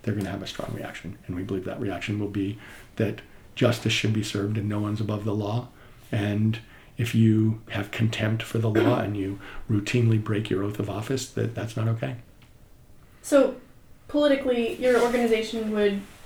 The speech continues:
Speaker 2: prioritize supporting candidates that would look forward to impeaching the president rather than having main policy goals on, say, healthcare or climate change?
Speaker 1: Well, I would say we aren't going to,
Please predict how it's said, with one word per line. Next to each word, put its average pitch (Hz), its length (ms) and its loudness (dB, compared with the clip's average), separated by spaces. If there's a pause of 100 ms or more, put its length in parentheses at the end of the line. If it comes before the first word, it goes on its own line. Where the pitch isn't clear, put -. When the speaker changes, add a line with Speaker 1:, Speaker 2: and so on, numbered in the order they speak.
(120)
Speaker 2:
prioritize 226 520 4
supporting 220 480 -2
candidates 208 540 -2
that 208 460 2 (420)
would 220 160 0
look 226 180 2
forward 214 400 2
to 208 260 -4
impeaching 214 420 -4
the 214 80 -4
president 208 440 0
rather 202 260 2
than 202 160 2
having 202 340 0
main 196 260 2
policy 208 360 -2
goals 214 300 -6
on, 208 120 -2
say, 208 200 -6
healthcare 208 540 -4
or 208 140 -4
climate 220 320 -4
change? 302 380 0 (1800)
Speaker 1:
Well, 110 140 4
I 104 80 2
would 107 180 2
say 104 480 2 (1300)
we 139 300 6
aren't 131 320 2
going 120 240 4
to, 110 460 4